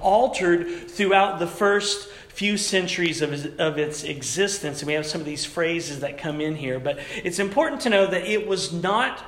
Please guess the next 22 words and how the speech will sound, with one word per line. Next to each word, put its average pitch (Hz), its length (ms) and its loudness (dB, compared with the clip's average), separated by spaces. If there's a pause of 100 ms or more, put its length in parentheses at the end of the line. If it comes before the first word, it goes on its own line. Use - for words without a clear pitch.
(100)
written 170 520 0
by 151 160 2
the 151 100 -6
twelve 160 320 2
apostles, 139 800 -4 (600)
because 160 300 -2
it's 160 140 -4
written 165 200 -2
in 156 120 0
the 151 80 -4
second 156 320 -2
century, 156 540 -2
and 143 360 -4
guess 143 240 -4
what? 262 260 0
The 135 60 -6
apostles 151 540 -2
are 156 120 0
already 170 380 2
dead, 214 300 2
aren't 185 220 0
they? 139 260 -6